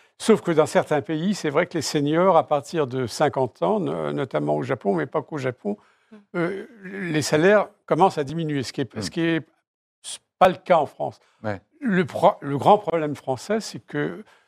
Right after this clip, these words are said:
Speaker 1: c'est le chômage, le chômage des seniors à partir de soixante ans.
Speaker 3: Ouais.
Speaker 1: On a fait
Speaker 3: C'est un des
Speaker 1: énormément
Speaker 3: objectifs de cette réforme,
Speaker 1: Voilà.
Speaker 3: augmenter le taux d'emploi des seniors.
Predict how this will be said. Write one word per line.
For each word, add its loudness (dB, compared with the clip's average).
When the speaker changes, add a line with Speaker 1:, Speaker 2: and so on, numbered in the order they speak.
Speaker 1:
c'est -2
le -2
chômage, 4
le 0
chômage 2
des -6
seniors 2
à 2
partir -4
de -8
soixante -4
ans. -2
Speaker 3:
Ouais. -2
Speaker 1:
On 0
a 2
fait 0
Speaker 3:
C'est -
un 4
des 0
Speaker 1:
énormément 4
Speaker 3:
objectifs -2
de -2
cette -4
réforme, 0
Speaker 1:
Voilà. 2
Speaker 3:
augmenter 2
le 0
taux -2
d'emploi 0
des -6
seniors. -6